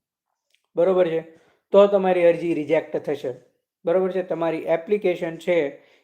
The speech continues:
એ રિજેક્ટ થશે. એટલે ખાસ બધા વિદ્યાર્થીઓ, જેટલા મિત-, પણ વિદ્યાર્થી મિત્રો છે એને ફોર્મ ભર્યું છે,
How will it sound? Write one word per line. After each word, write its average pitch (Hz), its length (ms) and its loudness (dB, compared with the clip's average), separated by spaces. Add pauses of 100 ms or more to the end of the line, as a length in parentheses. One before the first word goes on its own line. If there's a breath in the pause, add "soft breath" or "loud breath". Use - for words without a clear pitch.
(120)
એ 160 100 2
રિજેક્ટ 165 440 0
થશે. 147 400 -4 (480)
એટલે 160 180 -4
ખાસ 196 400 0
બધા 196 160 2
વિદ્યાર્થીઓ, 185 600 0
જેટલા 180 340 0
મિત-, 180 240 -8
પણ 180 160 -6
વિદ્યાર્થી 170 380 -2
મિત્રો 170 340 -4
છે 165 360 0
એને 165 140 -4
ફોર્મ 170 400 -4
ભર્યું 175 280 2
છે, 170 240 -4